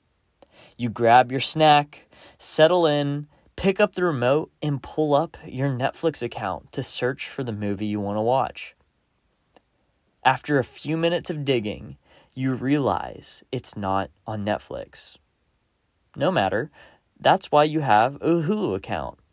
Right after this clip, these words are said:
You switch over to Hulu, same result. But your trusted Amazon Prime account your family shares has your back. Until it doesn't. Ah, but Disney Plus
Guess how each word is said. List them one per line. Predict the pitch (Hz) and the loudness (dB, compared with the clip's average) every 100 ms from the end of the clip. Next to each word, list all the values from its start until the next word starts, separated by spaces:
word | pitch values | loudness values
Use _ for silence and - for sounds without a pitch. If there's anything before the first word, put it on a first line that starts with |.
| _ _ _ _ _ | _ _ _ _ _
You | 113 | -4
switch | 107 - 131 135 | -4 -4 -4 0
over | 147 143 | 0 0
to | 139 | -2
Hulu, | - 131 139 165 170 196 _ _ _ _ _ _ | -4 -4 0 0 0 -4 _ _ _ _ _ _
same | - - 101 95 98 113 131 | -6 -4 -2 -4 -6 -8 -14
result. | - 117 110 135 117 - - _ _ _ _ _ _ _ _ _ _ _ - _ - | -6 -4 0 0 0 -8 -20 _ _ _ _ _ _ _ _ _ _ _ -20 _ 2
But | 135 | 2
your | 131 147 | 4 0
trusted | 143 - 185 170 - 175 - - | 0 2 4 2 2 0 0 -4
Amazon | 147 160 147 147 139 | -2 -2 2 2 2
Prime | 139 - 131 131 | -2 -4 -2 -2
account | 117 - 107 82 | -4 -6 -6 -6
your | - 117 | -8 -10
family | - 127 127 131 | -6 -2 -2 -2
shares | 123 - 127 110 98 | -4 -2 0 2 0
has | - 110 95 | 0 0 0
your | 95 92 | -2 -4
back. | - 85 78 95 - _ _ _ _ _ _ _ _ _ | -2 0 0 -4 -16 _ _ _ _ _ _ _ _ _
Until | 110 104 95 - 110 | -10 -10 -10 -6 -2
it | 98 | -2
doesn't. | 90 101 123 95 82 _ _ _ _ _ _ _ _ _ - - - | 0 -2 0 -4 -6 _ _ _ _ _ _ _ _ _ -20 -20 2
Ah, | 156 170 165 147 139 - - - | 6 8 6 4 -2 -14 -20 -20
but | - 131 151 139 127 | -8 6 6 6 -2
Disney | 156 180 180 170 | 0 0 -2 -6
Plus | 147 - 127 165 - | -8 2 4 4 0